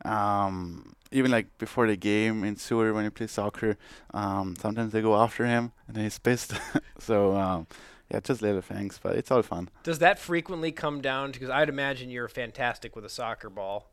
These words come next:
Speaker 2: uh, or a football, as you would call it. Same with Jesper and Simon. Europeans are notoriously
Speaker 1: Mm-hmm.
Speaker 2: the best sewer ball players. That was the case in the teams I played on. Is it usually, are you one of the finalists usually in that game, or are, th-, are there some other players that typically wind up at the end too?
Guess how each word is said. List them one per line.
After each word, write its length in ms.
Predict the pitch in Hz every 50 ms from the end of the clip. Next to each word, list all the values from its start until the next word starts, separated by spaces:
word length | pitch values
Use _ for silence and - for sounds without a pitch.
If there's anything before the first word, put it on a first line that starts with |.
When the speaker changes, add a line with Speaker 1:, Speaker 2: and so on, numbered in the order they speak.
| -
Speaker 2:
uh, 200 | 110 107 101 101
or 120 | 92 104 104
a 60 | 104
football, 440 | - - 107 - - 104 101 98 101
as 120 | 98 90
you 60 | 110
would 140 | 104 95 -
call 240 | - 104 101 104 107
it. 120 | 107 -
Same 240 | - - 127 120 117
with 100 | 110 104
Jesper 360 | 113 113 110 - - - 117
and 100 | 107 104
Simon. 320 | - - 120 117 110 110 110
Europeans 540 | 113 113 113 107 - 123 127 120 113 110 113
are 120 | 107 107 110
notoriously 680 | 110 117 - - - 143 135 131 127 120 - 113 120 120
Speaker 1:
Mm-hmm. 80 | 113
Speaker 2:
the 40 | 110
best 400 | 110 - - 123 110 101 - -
sewer 300 | - - - 123 117 110
ball 240 | 98 101 101 98 98
players. 420 | - - 117 107 101 101 101 92
That 100 | 107 -
was 100 | 98 95
the 60 | - 104
case 400 | - - 120 117 110 - - 120 104 - 107
in 120 | 110 107
the 40 | 104
teams 300 | - - 131 117 104 107
I 140 | 107 113 113
played 320 | - - 107 98 95 95
on. 180 | 95 95 95 95 - - - - - - - - -
Is 160 | 135 120 117
it 80 | 123 131
usually, 420 | 135 139 147 143 160 156 156 147
are 80 | 139 135
you 160 | 135 139 147
one 240 | 151 147 135 139 143
of 60 | 147
the 60 | 139 127
finalists 560 | - - 143 135 139 143 147 151 139 - -
usually 340 | 143 147 143 135 147 151 147
in 60 | 143
that 240 | 147 143 147 143 -
game, 260 | 156 156 160 151 139
or 40 | 127
are, 100 | 120 120
th-, 180 | - 131 - -
are 100 | 127 127
there 120 | 123 127 123
some 140 | - 131 127
other 160 | 127 127 127
players 320 | 117 - 127 117 113 110 104
that 100 | 107 -
typically 320 | 123 113 113 107 - 117
wind 260 | 107 107 104 107 104
up 120 | 107 - 110
at 100 | 101 -
the 120 | 110 104
end 160 | 101 101 92 -
too? 200 | 113 110 90